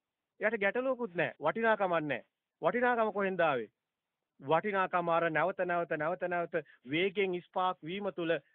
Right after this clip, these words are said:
දෙයක් දැනෙන ස්වභාවයේ අර මිලිවොට් පහේ කරන්ට් එක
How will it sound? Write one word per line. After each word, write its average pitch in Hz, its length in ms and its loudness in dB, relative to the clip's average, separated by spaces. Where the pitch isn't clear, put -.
දෙයක් 190 260 2
දැනෙන 185 480 2
ස්වභාවයේ 196 560 0
අර 170 180 -2
මිලිවොට් 196 440 -2
පහේ 175 280 -6
කරන්ට් 170 420 -2
එක 165 160 -2